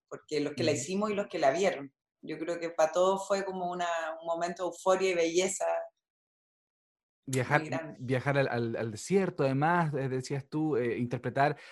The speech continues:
Speaker 2: a una gitana, eh, un grupo étnico que, que en Chile lamentablemente era súper mal visto y, y se fueron eliminando prejuicios también. O sea, es un, un, un producto educativo lo que ustedes hicieron.
Speaker 1: Pero más que educativo, yo creo que es como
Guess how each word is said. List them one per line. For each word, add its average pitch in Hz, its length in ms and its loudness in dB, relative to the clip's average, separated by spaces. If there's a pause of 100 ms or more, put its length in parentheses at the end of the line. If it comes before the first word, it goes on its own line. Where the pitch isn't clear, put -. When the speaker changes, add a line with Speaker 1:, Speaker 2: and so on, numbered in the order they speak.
Speaker 2:
a - 80 -4
una 147 160 2
gitana, 160 720 0
eh, 123 320 0
un 131 220 0
grupo 180 400 6
étnico 165 640 2
que, 143 300 0
que 156 80 -2
en 139 120 0
Chile 208 380 4 (260)
lamentablemente 196 640 2
era 185 60 0
súper 208 260 0
mal 214 220 4
visto 220 340 -2
y, 165 200 -4
y 156 80 -4
se 143 120 -2
fueron 196 240 4
eliminando 180 540 2
prejuicios 156 440 -4
también. 165 340 0
O - 40 2
sea, 180 180 2 (200)
es 180 180 0
un, 202 220 2
un, 170 280 0
un 151 100 -8
producto 180 340 4
educativo 180 500 2
lo 147 80 4
que 120 60 -6
ustedes 117 260 -4
hicieron. - 380 -10 (1500)
Speaker 1:
Pero - 600 4 (100)
más 233 300 0
que 302 140 4
educativo, 285 640 2
yo 254 160 -4
creo 262 220 -2
que 240 320 0
es - 100 -8
como 262 220 0